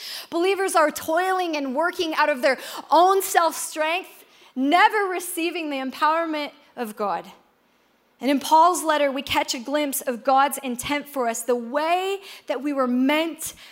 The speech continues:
to be. And he says, "You were supposed to be, and you already are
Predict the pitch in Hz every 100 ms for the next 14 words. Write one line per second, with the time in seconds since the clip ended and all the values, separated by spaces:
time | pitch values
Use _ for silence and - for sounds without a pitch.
0 | - - - 262 - 302 285 262 233 269
1 | 294 262 - 294 262 240 285 302 285 -
2 | - 269 - 339 339 339 - 240 269 -
3 | 254 262 254 277 294 311 277 226 226 -
4 | - - 240